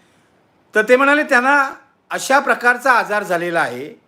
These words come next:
पाठीच्या मणक्याचा, स्पाईनचा, की त्यांना आता हात वगैरे वळवता येत नाही, त्यांना सहीही करता येत नाही."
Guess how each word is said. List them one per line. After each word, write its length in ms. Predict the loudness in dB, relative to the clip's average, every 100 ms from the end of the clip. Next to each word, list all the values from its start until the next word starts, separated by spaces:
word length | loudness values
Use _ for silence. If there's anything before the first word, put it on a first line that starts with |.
| _ _ _ _ _
पाठीच्या 420 | -10 -10 -8 -4 -4
मणक्याचा, 520 | -4 -4 -4 -4 -8
स्पाईनचा, 640 | -8 -8 -8 -10 -14 -16 -20 _ _ _ _ -12
की 80 |
त्यांना 340 | -4 0 2 2
आता 420 | 0 0 0 0
हात 320 | 0 -2 -2 -4
वगैरे 240 | -8 -6
वळवता 380 | -4 -4 -2 -4
येत 240 | -4 -6
नाही, 200 | -10 -12 -14 -20 _ -6
त्यांना 260 | 0 0
सहीही 560 | 0 -2 -4 -4 -4 -4
करता 380 | 0 -2 0 -2
येत 240 | 0 -4 -6
नाही." 260 | -10 -10